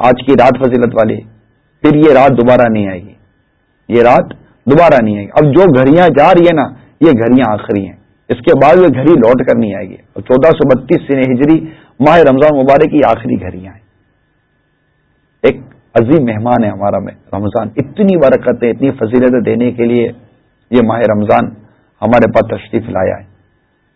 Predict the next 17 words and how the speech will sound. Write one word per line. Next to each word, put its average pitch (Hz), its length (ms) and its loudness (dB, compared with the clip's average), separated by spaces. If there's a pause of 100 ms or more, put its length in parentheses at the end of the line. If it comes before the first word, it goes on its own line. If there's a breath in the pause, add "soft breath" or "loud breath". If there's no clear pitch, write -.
(460)
اب 160 140 -2
یہ 131 120 2
مہمان 127 320 -2
جا 104 180 -4
رہا - 120 -10
ہے، - 80 -20 (2250)
ہمیں 123 160 2 (360)
کیسا 139 320 -6
دکھ 117 180 -8
ہونا 98 180 -8
چاہیے، - 300 -20 (1000)
کیسا 135 200 -2
افسوس 113 400 -6
ہونا 104 220 -12
چاہیے 92 300 -20 (3000)
کہ 107 40 -6 (140)
اس 131 120 -4